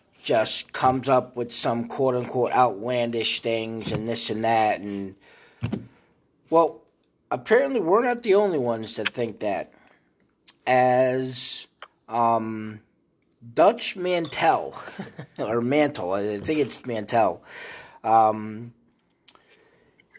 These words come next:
is de-, is debating Dave Meltzer's report that The Rock status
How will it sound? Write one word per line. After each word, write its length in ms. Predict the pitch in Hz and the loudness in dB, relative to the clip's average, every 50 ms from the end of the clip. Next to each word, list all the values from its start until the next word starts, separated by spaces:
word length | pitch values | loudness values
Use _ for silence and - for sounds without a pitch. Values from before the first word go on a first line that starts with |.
| _ _ _ _ _ - - | _ _ _ _ _ -2 2
is 280 | 180 180 180 156 139 131 | 2 2 2 2 -6 -4
de-, 340 | - - 175 165 151 131 123 - _ - | 2 2 2 2 2 -2 -12 -16 _ -8
is 800 | - 165 156 147 - 147 156 156 151 135 120 - - - - - _ _ _ _ _ _ _ _ _ _ _ _ _ _ _ _ _ _ - 139 | -2 0 0 0 2 2 2 2 0 0 -2 -4 -4 -6 -6 -8 _ _ _ _ _ _ _ _ _ _ _ _ _ _ _ _ _ _ -16 -6
debating 880 | 123 160 160 139 120 180 185 208 220 190 139 123 113 110 104 104 107 101 98 - | 0 0 0 2 4 4 6 6 6 4 0 0 -2 -2 -6 -8 -10 -12 -8 -2
Dave 320 | - 143 151 156 151 139 | 0 2 2 2 0 0
Meltzer's 1080 | 131 127 127 135 147 156 160 - - - 123 110 104 101 98 101 101 - - - - - _ _ - | -2 -2 0 2 2 2 0 -2 -4 -4 -2 -2 -2 -4 -4 -6 -6 -6 -6 -6 -8 -12 _ _ -6
report 720 | 123 127 120 - - - - 165 156 127 117 101 - - - _ _ _ _ - - _ _ _ _ _ _ _ | -4 -4 -4 -4 -6 -2 2 4 4 4 4 0 -4 -10 -20 _ _ _ _ -20 -20 _ _ _ _ _ _ _
that 460 | - 120 120 117 117 117 113 117 - | -8 -2 2 4 4 4 2 -2 -4
The 80 | - 117 | -4 -2
Rock 380 | 117 120 139 147 147 147 - - | 2 4 4 6 4 4 2 -2
status 760 | - - - 147 151 143 131 131 127 120 123 - - - | -2 0 2 4 4 4 4 4 0 -2 -2 -4 -4 -6